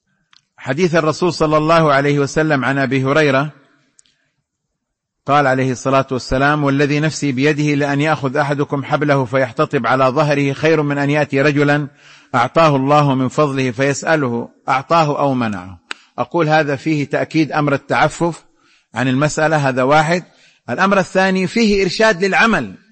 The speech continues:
اعمل يا مؤمن، اعمل. ما أقبح صورة أنك طالب علم وأنك كذا وأنك تنتظر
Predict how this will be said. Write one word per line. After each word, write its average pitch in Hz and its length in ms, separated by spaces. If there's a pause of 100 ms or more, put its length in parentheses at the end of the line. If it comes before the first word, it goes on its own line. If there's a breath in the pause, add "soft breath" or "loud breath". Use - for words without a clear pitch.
(2000)
اعمل 185 420 (360)
يا 160 160
مؤمن، 202 420
اعمل. 156 460 (1400)
ما 226 240
أقبح 175 360
صورة 220 500
أنك 196 320
طالب 196 480
علم 196 320
وأنك 190 360
كذا 202 240
وأنك 202 300
تنتظر 214 560